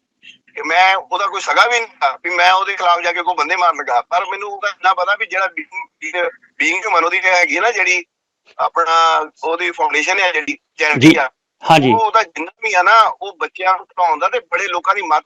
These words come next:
Speaker 1: ਕਰਦਾ ਵਾ। ਤੇ ਮੈਂ
Speaker 2: ਹਾਂ।
Speaker 1: ਉਸ behalf ਤੇ, ਹਾਲਾਂਕਿ ਮੈਨੂੰ ਕਿਸੇ ਦੇ ਉਹਦੇ ਬੰਦਿਆਂ ਨੇ ਕੰਟੈਕਟ ਨਹੀਂ ਕੀਤਾ। ਮੈਂ ਕਿਹਾ,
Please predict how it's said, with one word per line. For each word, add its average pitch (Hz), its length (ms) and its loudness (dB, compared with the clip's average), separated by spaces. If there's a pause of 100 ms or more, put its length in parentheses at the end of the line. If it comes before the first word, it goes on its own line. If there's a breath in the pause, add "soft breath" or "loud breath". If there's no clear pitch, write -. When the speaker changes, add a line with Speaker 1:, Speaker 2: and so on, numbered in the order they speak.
Speaker 1:
ਕਰਦਾ 151 300 0
ਵਾ। 127 160 -2
ਤੇ - 120 -8
ਮੈਂ - 160 0
Speaker 2:
ਹਾਂ। 175 160 8
Speaker 1:
ਉਸ 170 100 0
behalf 196 520 0
ਤੇ, - 120 -20
ਹਾਲਾਂਕਿ 190 260 -6
ਮੈਨੂੰ 214 280 -6
ਕਿਸੇ 196 180 -4
ਦੇ 202 100 -6
ਉਹਦੇ 196 220 -2
ਬੰਦਿਆਂ 170 180 0
ਨੇ 185 60 -2
ਕੰਟੈਕਟ 175 280 0
ਨਹੀਂ 226 100 -6
ਕੀਤਾ। 185 240 -4
ਮੈਂ 160 180 -8
ਕਿਹਾ, 208 180 0